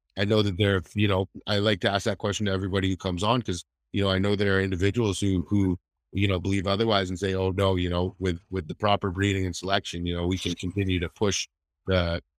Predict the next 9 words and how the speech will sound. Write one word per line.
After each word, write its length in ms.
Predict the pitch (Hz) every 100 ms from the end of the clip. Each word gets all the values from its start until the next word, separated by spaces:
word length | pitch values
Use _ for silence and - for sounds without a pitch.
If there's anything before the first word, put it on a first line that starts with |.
| -
the 80 | 87
physical 760 | - 101 95 - 85 85 - _ _ _ _
capabilities 720 | - 104 90 95 98 95 90 85
of 80 | 80
this 140 | 85
plant." 360 | - 101 104 92
And 120 | 90
I'm 120 | 90
going, 320 | 87 87 87